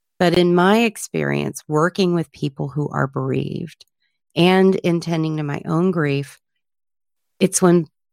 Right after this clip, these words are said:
we have some time and some quietness and some spaciousness to be with what we're experiencing,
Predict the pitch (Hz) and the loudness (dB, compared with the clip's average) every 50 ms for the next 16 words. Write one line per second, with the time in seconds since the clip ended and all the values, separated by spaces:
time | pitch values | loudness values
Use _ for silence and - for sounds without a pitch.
0 | _ _ _ _ _ _ _ _ 175 180 175 170 - - 196 196 202 208 208 202 | _ _ _ _ _ _ _ _ 0 0 0 0 2 0 2 2 2 2 0 -2
1 | 202 - - _ _ _ _ _ - - - - 151 156 151 - - - 185 185 | -6 -10 -20 _ _ _ _ _ -10 -8 -4 -4 -4 -4 -6 -8 -6 -2 0 2
2 | 185 190 190 190 190 185 185 185 185 185 170 _ _ _ _ _ _ _ _ _ | 4 4 4 4 4 4 2 2 0 -2 -4 _ _ _ _ _ _ _ _ _
3 | _ _ _ _ _ _ - 165 156 - - 165 151 147 147 151 - - _ - | _ _ _ _ _ _ -8 -6 -4 -4 -2 0 0 0 0 -2 -6 -8 _ -18
4 | - - 185 185 190 185 185 - - 180 180 180 165 - - - - 156 147 - | -4 0 2 2 4 2 2 0 0 -2 -2 -2 -4 -6 -8 -8 -8 -8 -8 -8
5 | - 156 139 - - _ 180 175 185 180 - - 165 - - 156 147 143 139 139 | -6 -2 -2 -2 -2 _ -2 -2 -2 -2 -6 -8 -8 -6 -4 -4 -2 -2 -4 -6
6 | - - - _ _ _ _ _ _ _ _ _ _ _ _ _ _ _ _ _ | -8 -14 -16 _ _ _ _ _ _ _ _ _ _ _ _ _ _ _ _ _
7 | _ _ _ _ _ _ 160 147 139 139 175 180 208 214 214 202 180 160 151 147 | _ _ _ _ _ _ -8 -8 -2 0 2 6 6 8 8 6 6 4 2 2
8 | 147 139 127 - 147 - - - - - - _ _ _ _ _ _ _ _ 175 | 2 2 2 0 -2 -6 -10 -20 -20 -20 -20 _ _ _ _ _ _ _ _ -6
9 | 147 165 175 160 - - 156 156 151 143 - - - - - - - 165 190 214 | 0 2 2 2 2 0 -2 0 0 -2 -2 -4 -8 -10 -8 -4 -2 2 4 6
10 | 214 185 151 139 139 139 - - - - - - 156 143 | 6 4 4 2 -2 -6 -10 -10 -8 -8 -8 -10 -12 -14